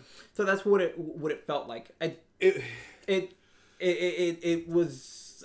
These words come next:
Speaker 1: an apology, kinda, but if you've been following this, like, you know what it is, man.
Speaker 2: Yeah.
Speaker 1: There were a bunch of people there that were protesting, even, like, while they were talking about things and announcement, you had people, uh,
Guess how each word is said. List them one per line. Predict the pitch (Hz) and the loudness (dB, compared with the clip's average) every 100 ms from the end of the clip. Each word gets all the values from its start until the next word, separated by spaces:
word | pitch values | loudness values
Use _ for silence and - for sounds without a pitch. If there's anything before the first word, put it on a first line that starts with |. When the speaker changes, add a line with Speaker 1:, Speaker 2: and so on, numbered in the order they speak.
| - | -2
Speaker 1:
an | 180 170 | 2 2
apology, | 156 202 202 208 196 180 139 139 160 170 170 170 165 170 165 - _ _ | 0 0 2 4 4 4 0 -4 -2 0 0 0 0 -2 -4 -8 _ _
kinda, | - 190 180 175 160 160 156 - | -2 2 2 2 2 0 -2 -2
but | 147 | -2
if | 143 | 0
you've | 185 165 | 0 0
been | 165 | 0
following | 165 160 151 143 | -2 -2 -4 -4
this, | 143 143 139 | -4 -4 -6
like, | 139 185 | -8 -6
you | 202 | -6
know | 139 98 | -6 -8
what | 117 98 | -14 -16
it | 101 | -18
is, | 165 - | -20 -18
man. | 170 170 | -8 -2
Speaker 2:
Yeah. | 151 107 - - | -2 -4 -14 -2
Speaker 1:
There | 170 | 4
were | 170 | 4
a | |
bunch | 160 165 | 4 -4
of | - | -2
people | 170 156 | -2 0
there | 151 | 0
that | 147 143 | 0 0
were | 156 | -2
protesting, | - 160 151 156 147 151 | 0 0 0 -4 -4 -6
even, | 143 156 165 160 | -4 -2 0 -2
like, | 151 147 | -4 -2
while | 143 | -2
they | 139 143 | -2 -2
were | 147 | -4
talking | 147 151 151 143 | -4 -8 -6 -6
about | 143 143 | -4 -6
things | 143 139 139 | -6 -8 -8
and | 139 | -2
announcement, | 180 180 170 | -2 -2 -4
you | 147 | -4
had | 139 | -4
people, | 151 147 147 139 | -6 -2 -2 -2
uh, | 135 | -4